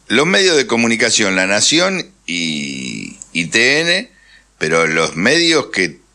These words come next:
nuestros, digamos, entre comillas, yo ya no me considero nuestro de nadie prácticamente,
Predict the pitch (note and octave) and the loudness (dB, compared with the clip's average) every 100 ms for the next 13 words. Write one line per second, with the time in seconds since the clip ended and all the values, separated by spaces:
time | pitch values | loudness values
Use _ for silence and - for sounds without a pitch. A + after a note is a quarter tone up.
0 | _ _ - E2+ D3 C#3 - - C#2+ C#2 | _ _ -6 0 2 0 -2 -8 -6 -2
1 | D2 E2+ D#2+ D2+ D2 C#2+ F2+ A#2+ D#2+ C#2 | -2 0 0 -2 -2 -2 0 2 0 -2
2 | C#2+ D#2+ D2+ C#2+ C2+ E2 D2 C#2 D2+ D2 | -2 -2 -2 -4 -4 -4 -2 -2 0 0
3 | D#2 E2 - C#2 C#2 D#2 G2+ D2+ C#2 C2 | 0 -2 -4 -4 -2 0 0 -2 -4 -4
4 | B1+ C#2 D2+ E2 F#2+ F2+ - A2+ | -4 -6 -4 -2 -2 -2 -4 -8